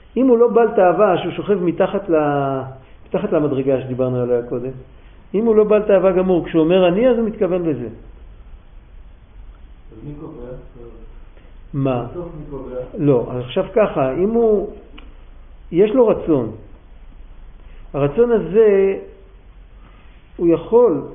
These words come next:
Speaker 1: אותו, אותו, אותו חב"ד של קליפת נוגה, יש בה את הבחירה,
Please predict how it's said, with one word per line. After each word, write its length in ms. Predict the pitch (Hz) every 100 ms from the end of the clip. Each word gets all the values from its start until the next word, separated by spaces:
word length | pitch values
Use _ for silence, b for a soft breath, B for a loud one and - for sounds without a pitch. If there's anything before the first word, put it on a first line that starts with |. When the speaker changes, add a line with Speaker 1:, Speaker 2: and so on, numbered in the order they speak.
| - 175
Speaker 1:
אותו, 220 | 170 269
אותו, 360 | 294 214 294 302 311
אותו 240 | 202 294
חב"ד 380 | 262 247 247 247
של 140 | 220
קליפת 360 | 214 208 220 214
נוגה, 320 | 214 190 131 -
יש 180 | 180 190
בה 100 | 208
את 100 | 202
הבחירה, 520 | 175 - 175 185 165